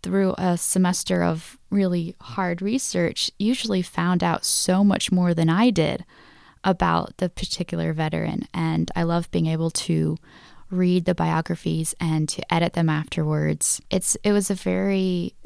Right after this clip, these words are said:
definitely the most, um, impactful of my graduate student assignments. Also because I, I spent, I think, the longest time <laughs> with Doctor Lyons out of any other,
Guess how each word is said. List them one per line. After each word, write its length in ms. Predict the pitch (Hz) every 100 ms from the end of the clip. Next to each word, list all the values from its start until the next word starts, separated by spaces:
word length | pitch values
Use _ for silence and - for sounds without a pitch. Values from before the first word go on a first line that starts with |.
| -
definitely 520 | - 214 - - 226
the 120 | 180 180
most, 600 | 170 165 170 - - -
um, 520 | - 165 160 156 156 165 - - _ _ -
impactful 1000 | - 175 - 175 170 - - - - 190 - - -
of 240 | 160 160
my 440 | 165 156 151 156 247 _ -
graduate 520 | - 170 160 - -
student 480 | - - 160 156 160 - -
assignments. 720 | 170 - 156 160 160 - - - - - - - - -
Also 320 | 214 196 175
because 400 | 160 160 - 160
I, 80 | 160 -
I 40 |
spent, 320 | 170 - 160
I 80 | -
think, 240 | 160 160 -
the 80 |
longest 540 | 160 156 156 156 156 -
time 260 | 160 160
<laughs> 80 | 185
with 160 | 175 -
Doctor 380 | 180 - - 175
Lyons 360 | 185 180 180
out 200 | 170 175
of 100 | 165
any 260 | 175 175 170
other, 400 | 175 180 190